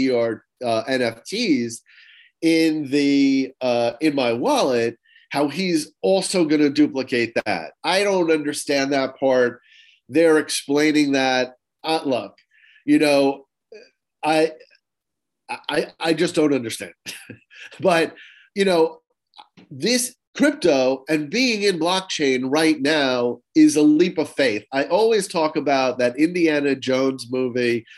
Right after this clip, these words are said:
Um, what is it? Indiana Jones and the Holy Grail or, or something like that, or whatever it was called, um, where he had to take a leap of faith, and the bridge that is the leap of faith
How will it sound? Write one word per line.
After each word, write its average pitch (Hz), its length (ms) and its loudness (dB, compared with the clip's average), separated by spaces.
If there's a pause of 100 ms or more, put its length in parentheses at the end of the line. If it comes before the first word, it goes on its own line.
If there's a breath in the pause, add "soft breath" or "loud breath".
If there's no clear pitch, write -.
(300 loud breath)
Um, 117 560 -2
what 143 160 0
is 127 120 0
it? 120 140 -4
Indiana 160 440 0
Jones 135 320 -2
and 120 80 -8
the 113 60 -8
Holy 139 280 0
Grail 143 440 0
or, 139 180 2
or 123 180 -4
something 151 360 -2
like 135 200 -2
that, 147 300 2
or 120 260 -2 (140)
whatever 147 440 0
it 135 60 2
was 123 140 -4
called, 123 440 0 (440 loud breath)
um, 123 500 -4
where 135 520 2 (220 soft breath)
he 180 120 0
had 185 240 0
to 156 100 -6
take 147 340 0
a 135 60 -2
leap 170 340 0
of 156 100 -4
faith, 135 540 -2 (380 soft breath)
and 139 300 -2
the 139 60 -2
bridge 175 800 0 (260)
that 139 400 0
is 147 260 2
the 147 80 0
leap 143 300 2
of 127 100 -8
faith 180 480 0